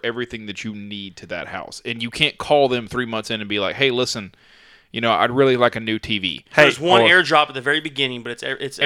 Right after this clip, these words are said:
Speaker 3: everything
Speaker 1: then
Speaker 3: that
Speaker 1: you
Speaker 3: you
Speaker 1: are
Speaker 3: need.
Speaker 1: on your own for three hundred sixty-five days.
Speaker 2: Hey, Alex, just a heads up.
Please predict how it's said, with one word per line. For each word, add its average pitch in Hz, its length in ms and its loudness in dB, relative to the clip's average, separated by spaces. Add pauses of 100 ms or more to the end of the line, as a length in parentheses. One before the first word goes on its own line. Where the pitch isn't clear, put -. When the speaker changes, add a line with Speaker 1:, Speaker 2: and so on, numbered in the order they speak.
Speaker 3:
everything 123 140 2
Speaker 1:
then 123 80 0
Speaker 3:
that 131 80 -2
Speaker 1:
you 143 100 8
Speaker 3:
you 143 60 10
Speaker 1:
are 123 100 8
Speaker 3:
need. 117 60 4
Speaker 1:
on 139 260 6
your 143 240 4
own 123 260 2
for 113 160 -2
three 123 200 -6
hundred 113 260 -4
sixty-five 98 580 -4
days. 50 280 -12
Speaker 2:
Hey, 131 260 -2 (440)
Alex, - 440 0 (420)
just 120 220 -4
a - 20 0
heads 120 240 -2
up. - 220 0